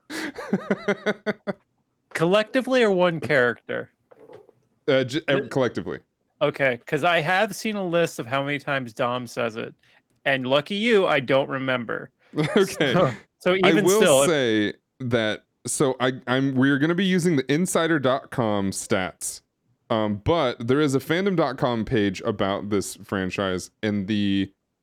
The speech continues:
Speaker 1: um, the total number that they come up to, because Fandom only cl-, counts up the total. I got the individual movies for, from insider dot com. The totals don't agree.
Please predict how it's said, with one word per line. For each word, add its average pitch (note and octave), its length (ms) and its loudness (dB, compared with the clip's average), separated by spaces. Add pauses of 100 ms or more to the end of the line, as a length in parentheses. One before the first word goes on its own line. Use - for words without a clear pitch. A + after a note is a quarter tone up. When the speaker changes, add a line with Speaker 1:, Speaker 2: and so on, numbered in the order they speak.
(420)
Speaker 1:
um, G2+ 420 0
the A2 140 0
total B3 540 0
number F3 360 0
that B2 140 0
they B2 80 0
come A#2+ 200 -2
up B2+ 160 -6
to, F2+ 200 -2
because G2 240 -2
Fandom D3 340 0
only B2 280 0
cl-, - 160 -8 (120)
counts A2 260 -4
up G2+ 120 -2
the G2+ 80 -4
total. G#2 480 -2 (200)
I G#2+ 60 0
got A2 200 0
the G#2+ 80 2
individual A#2+ 540 2
movies G2 580 2 (420)
for, G2 400 2
from G#2 260 -2
insider G2+ 300 0
dot F2+ 200 -2
com. F2+ 280 -4 (340)
The A#2 80 0
totals F#3 580 0 (680)
don't A2+ 200 0
agree. F#2 300 -4